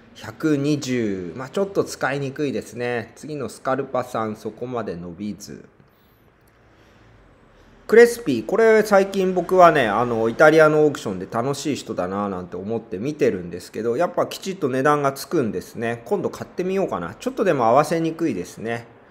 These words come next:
デコの要-、要素が強いかななんて思います。はい、ソットサス。これ、<laughs> かっ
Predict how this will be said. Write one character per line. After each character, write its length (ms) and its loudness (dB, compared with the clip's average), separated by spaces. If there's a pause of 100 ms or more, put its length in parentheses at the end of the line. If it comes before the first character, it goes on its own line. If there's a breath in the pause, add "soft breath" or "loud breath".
(140 loud breath)
デ 140 2
コ 160 0
の 140 -8
要-、 320 -6 (100)
要 200 0
素 160 -10
が 100 -12
強 320 -8
い 60 -8
か 240 -16
な 360 -8
な 140 -10
ん 60 -14
て 140 -12
思 240 -8
い 40 -8
ま 200 -6
す。 420 -12
は 140 0
い、 60 2
ソ 220 0
ッ 80 -2 (200)
ト 100 4
サ 240 4
ス。 420 -4
こ 220 -6
れ、 560 6 (160 loud breath)
<laughs> 180 -10
か 140 -2
っ 60 -2